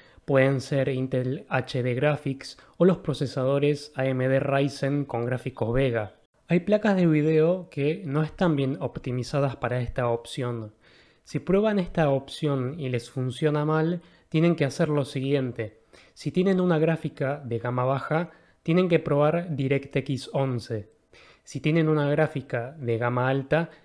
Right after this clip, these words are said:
tienen que probar DirectX doce. En términos generales, usen esta opción de rendimiento. Si notan que les va mal y tienen una gráfica gama baja, usen DirectX once, y si tienen una gráfica gama alta, usen DirectX doce.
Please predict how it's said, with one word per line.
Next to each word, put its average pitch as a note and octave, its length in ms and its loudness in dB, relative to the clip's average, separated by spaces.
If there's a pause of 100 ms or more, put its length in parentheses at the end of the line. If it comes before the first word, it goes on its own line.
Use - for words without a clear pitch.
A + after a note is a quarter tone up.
(160)
tienen F3+ 280 4
que D#3 140 0
probar D3 560 2
DirectX D3 800 -2
doce. B2+ 540 -2 (420)
En C3 180 -2
términos F3 600 4
generales, D#3 800 2 (200)
usen F3+ 300 2
esta E3+ 320 0
opción D3 400 -2
de C#3+ 80 2
rendimiento. A#2+ 840 0 (280)
Si - 220 -10
notan E3+ 280 2
que C3+ 120 0
les A#2 180 0
va C3+ 120 0
mal D3 360 0 (260)
y C3+ 100 -8
tienen C#3 280 0
una C3+ 180 0
gráfica C3+ 760 -4
gama A#2+ 320 0
baja, D3+ 420 0 (300)
usen C#3+ 340 -2
DirectX B2+ 640 -2
once, E3 560 0 (160)
y G#3 300 0
si - 180 -4
tienen F3 260 4
una E3 180 2
gráfica D3+ 460 0
gama B2+ 300 0
alta, D#3 480 0
usen E3+ 420 0
DirectX C3 560 -2
doce. B2 460 -2